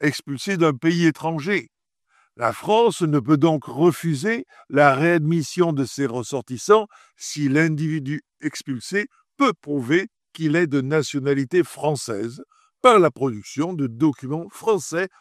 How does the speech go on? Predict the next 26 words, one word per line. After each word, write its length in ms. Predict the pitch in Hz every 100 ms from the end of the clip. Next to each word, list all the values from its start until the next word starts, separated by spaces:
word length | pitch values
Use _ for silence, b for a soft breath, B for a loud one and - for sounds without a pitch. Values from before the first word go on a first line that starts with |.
| b _
originaux. 1040 | 254 262 175 233 233 180 214 202 233 214 - _ _ _ _ -
Sinon, 360 | - 202 175 202
la 120 | 131
France 420 | - 180 190 135
doit 180 | 120 135
refuser 360 | 147 - 160
de 120 | 135 135
l'accepter. 720 | 131 - 165 - 214 208 - _ _
Ce 160 | - 139
pourrait 260 | 120 120 117
être 240 | 131 107
un 100 | 107
Suisse, 480 | 113 - 240 269 -
un 140 | 113 104
Belge 480 | 180 254 170 107 b b
ou 80 | 156
même 240 | 170 190
un 80 | 156
Algérien. 640 | 127 110 139 185 233 123 - _ _ _ _ _ _
Mais 280 | 147 214 - _ _ _ _
s'il 320 | - - 190
est 80 | 170
dépourvu 680 | 151 214 196 190 160 175 190
de 100 | 135
documents 580 | 127 139 - 131 127 117
originaux 600 | 107 123 120 139 147